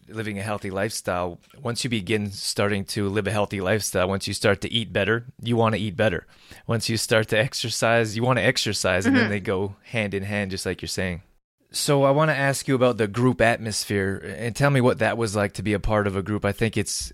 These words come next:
Speaker 1: personally, I think it, a group atmosphere or a supportive community really makes all the difference. Uh, but I'd like to hear
Speaker 2: Mm-hmm.
Speaker 1: from someone that was in the group from the other side of the computer.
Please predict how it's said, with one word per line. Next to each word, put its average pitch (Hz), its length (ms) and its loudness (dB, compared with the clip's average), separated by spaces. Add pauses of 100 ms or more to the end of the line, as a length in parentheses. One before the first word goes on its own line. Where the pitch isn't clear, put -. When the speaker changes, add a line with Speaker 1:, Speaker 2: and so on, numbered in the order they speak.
Speaker 1:
personally, 156 320 6
I 98 40 2
think 104 140 0
it, - 400 -6
a 110 80 0
group 110 260 -2
atmosphere 110 500 0
or 95 40 2
a 92 60 -6
supportive 101 480 -2
community 101 460 0
really 101 320 0
makes 95 340 -4
all 107 280 0
the 98 140 -4
difference. 95 640 -4 (400)
Uh, 98 140 -2
but 110 100 0
I'd 113 120 4
like 117 160 2
to 104 60 -4
hear 107 120 -2
Speaker 2:
Mm-hmm. 101 80 -8
Speaker 1:
from 98 120 -8
someone 101 300 -4
that 90 80 -2
was 92 160 -4
in 113 80 0
the 107 100 -2
group 92 320 -6
from 90 280 -8
the 87 120 -6
other 95 220 -4
side 90 300 -2
of 85 80 -2
the 85 240 -6 (520)
computer. - 500 -2